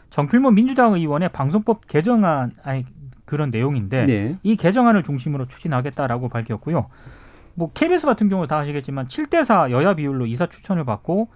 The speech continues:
Speaker 1: 이렇게 구성된 이사회가 사장을 추천하지 않습니까? 이걸 바꿔서 아예 백 명의 시민들에게 이 추천권을 돌려주겠다. 이런 입장을 밝힌 겁니다.
Speaker 2: 예. 그러니까 전반적으로 보면 이제 아직 확정된 것까지는 아니지만
Speaker 1: 네.
Speaker 2: 이제 포스털이 제공하는 이제 뉴스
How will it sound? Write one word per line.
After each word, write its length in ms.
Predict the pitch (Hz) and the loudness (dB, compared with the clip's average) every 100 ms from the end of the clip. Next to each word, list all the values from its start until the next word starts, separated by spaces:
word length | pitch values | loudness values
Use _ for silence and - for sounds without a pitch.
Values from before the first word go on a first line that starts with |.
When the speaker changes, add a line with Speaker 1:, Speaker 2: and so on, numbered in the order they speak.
| _ - | _ 0
Speaker 1:
이렇게 240 | 202 233 | 2 2
구성된 420 | 208 139 170 165 135 | -2 0 0 0 -4
이사회가 340 | 123 131 120 | -2 -2 -4
사장을 340 | - 220 196 | -4 -2 -2
추천하지 420 | 127 185 175 139 104 | -2 -8 -4 -4 -4
않습니까? 480 | 92 101 90 139 208 - - - | -6 -8 -6 -8 -8 -14 -18 -8
이걸 240 | 123 185 | -4 -4
바꿔서 600 | - 127 - 113 147 - - | -6 -6 -2 0 0 -4 -2
아예 360 | 120 165 214 - - - - - 120 | 0 0 -2 -6 -20 -20 -20 -12 -4
백 100 | 131 | 2
명의 240 | 175 226 202 | 4 4 4
시민들에게 720 | 185 214 220 196 139 170 180 | 4 6 6 2 2 0 -2
이 80 | 165 | -6
추천권을 640 | - - - 175 131 165 - | -10 -8 -8 -4 -4 -4 -2
돌려주겠다. 720 | 143 226 165 123 - 123 - _ 151 | 0 2 0 -4 -2 -2 -2 _ -4
이런 220 | 185 147 | -2 -2
입장을 240 | 127 143 | -4 -8
밝힌 280 | 107 113 127 | -6 -6 -6
겁니다. 200 | 87 - - _ 175 143 | -8 -14 -20 _ 2 4
Speaker 2:
예. 240 | 113 90 - _ - | 4 0 -6 _ -8
그러니까 180 | - 135 | -2 0
전반적으로 540 | 165 175 170 165 156 | 2 2 4 4 4
보면 480 | 147 165 160 156 127 | 4 4 4 2 0
이제 340 | 117 113 110 - | 2 2 0 -2
아직 260 | 135 131 143 | -4 -2 -4
확정된 560 | - - 226 214 175 | -6 -2 0 2 2
것까지는 460 | 147 135 143 127 156 | 0 0 -2 2 2
아니지만 580 | 110 139 123 95 147 165 | 2 2 2 0 -2 -4
Speaker 1:
네. 120 | 95 | -4
Speaker 2:
이제 120 | 107 107 | -4 -4
포스털이 880 | - 185 - - 190 180 175 190 185 | -6 -10 -12 -4 0 2 2 0 0
제공하는 720 | 139 127 147 143 143 139 127 | 0 0 2 2 2 2 2
이제 140 | 110 | 0
뉴스 400 | 101 113 - 87 | -2 -4 -4 -8